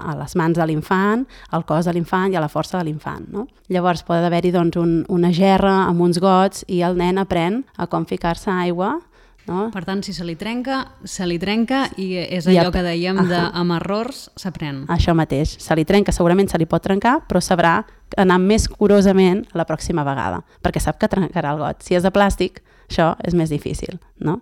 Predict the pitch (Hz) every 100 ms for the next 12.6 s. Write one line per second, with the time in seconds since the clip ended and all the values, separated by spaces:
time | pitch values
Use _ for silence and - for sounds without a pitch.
0 | - - 180 175 190 - 185 - 175 180
1 | 190 185 - 170 156 180 175 165 170 165
2 | 175 185 170 170 - 156 151 - 196 196
3 | 196 196 175 160 180 175 165 175 175 -
4 | 190 180 175 - - 190 170 160 - 147
5 | 165 156 165 156 165 180 170 165 160 -
6 | 170 165 160 160 165 185 190 180 175 180
7 | 180 165 156 185 - 175 175 170 165 175
8 | 180 175 175 160 - - 240 202 214 214
9 | 214 214 196 196 196 196 196 185 170 -
10 | 180 185 175 180 160 214 196 190 190 -
11 | 202 180 196 208 196 180 185 202 196 190
12 | 202 196 202 202 180 190